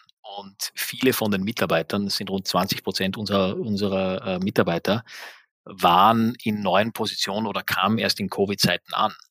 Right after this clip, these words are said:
Und, ähm, diese Leute zu integrieren und, und das Gefühl der Zusammengehörigkeit im Team zu schaffen, das geht über Zoom nicht.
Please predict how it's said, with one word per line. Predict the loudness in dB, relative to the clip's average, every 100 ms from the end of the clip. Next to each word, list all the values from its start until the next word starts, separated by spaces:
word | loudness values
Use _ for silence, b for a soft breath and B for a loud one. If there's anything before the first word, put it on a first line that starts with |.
| b b b b _ _
Und, | -16 -14 -14 -14 -14 -2
ähm, | 2 4 2 0 -2
diese | 0 4
Leute | 6 6 4 4 4 4
zu | 0 -2
integrieren | -4 -4 -2 2 4 4 2
und, | -2 -8 -10 -12
und | -14 -18 -12 -12
das | -2 -2
Gefühl | 0 -4 -6 -10 0
der | 4 6 4 2
Zusammengehörigkeit | 2 4 2 2 -2 0 0 0 -2
im | -4 -2
Team | 0 2
zu | 2
schaffen, | 2 0 0 -4 b b _
das | 2 2
geht | 2 -8
über | -8 -2
Zoom | -2 -2
nicht. | -6 -8 -12